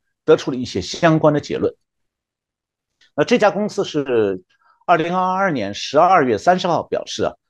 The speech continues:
这几天中国每天可能大约有一万一千人死于北京病毒。那中国从十二月一号以来，累计感染病例是两千零四十五万人次，是它的计算啊。那么累计死亡人数已经达到十一万人。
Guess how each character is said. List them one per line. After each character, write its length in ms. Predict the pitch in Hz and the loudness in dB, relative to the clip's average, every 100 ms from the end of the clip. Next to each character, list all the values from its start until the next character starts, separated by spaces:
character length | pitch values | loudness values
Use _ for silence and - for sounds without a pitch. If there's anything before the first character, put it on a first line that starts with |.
| _ _ | _ _
这 200 | - 233 | 4 4
几 220 | 113 107 | 4 -6
天 240 | - 160 175 | -2 -2 0
中 180 | 202 | -2
国 120 | 165 151 | 2 4
每 200 | 131 87 | 4 0
天 220 | - 107 | -2 -6
可 200 | 156 - | -6 -6
能 100 | 87 | -2
大 120 | 135 | 0
约 120 | 120 | 0
有 100 | 98 | 0
一 140 | 80 160 | 0 0
万 220 | 160 135 | 0 0
一 60 | 151 | -6
千 240 | - 185 | -2 0
人 120 | 117 | 0
死 200 | 113 82 | -4 -4
于 80 | 92 | -2
北 140 | 87 | -2
京 120 | 65 78 | -4 -8
病 200 | - 69 | -12 -16
毒。 120 | - _ _ _ _ _ _ | -16 _ _ _ _ _ _
那 120 | - 143 | -2 0
中 240 | 226 233 | 2 0
国 160 | 160 151 | 4 2
从 160 | 156 | 2
十 180 | 135 - | -6 2
二 140 | 226 | 4
月 160 | 190 147 | 4 0
一 80 | 180 | -4
号 240 | - 190 | -2 0
以 140 | 107 76 | 0 -2
来， 200 | 80 101 | -2 0
累 300 | 104 95 95 | 2 2 0
计 220 | - 180 | -4 -4
感 180 | - 147 | 0 0
染 160 | 143 | 0
病 220 | 85 156 117 | -2 -2 -2
例 220 | 120 - | -2 -6
是 160 | - | -4
两 260 | 98 98 87 | 2 2 2
千 240 | - 135 | -2 -2
零 160 | 120 107 | 0 -4
四 260 | - - 123 | -6 -6 -8
十 140 | - | -8
五 80 | 71 | -2
万 160 | 110 | 0
人 140 | 87 - | 0 -4
次， 260 | - - - | -6 -6 -8
是 80 | - | -12
它 220 | 98 156 | -4 0
的 160 | 147 98 | 2 0
计 160 | - 92 | -4 -10
算 180 | - - | -8 -10
啊。 100 | - - _ _ _ _ | -12 -20 _ _ _ _
那 80 | - | 0
么 80 | 135 | 2
累 180 | 123 120 | 4 2
计 200 | 202 185 | 0 -4
死 240 | 156 - | -4 -6
亡 120 | 87 | -2
人 160 | 127 101 | 0 0
数 200 | - - | -4 -8
已 80 | 98 | -8
经 160 | 87 120 | -6 -2
达 140 | 92 | 0
到 100 | 92 | 0
十 220 | 90 101 | -4 -6
一 100 | 113 | -2
万 180 | 120 82 | 0 0
人。 140 | - | -4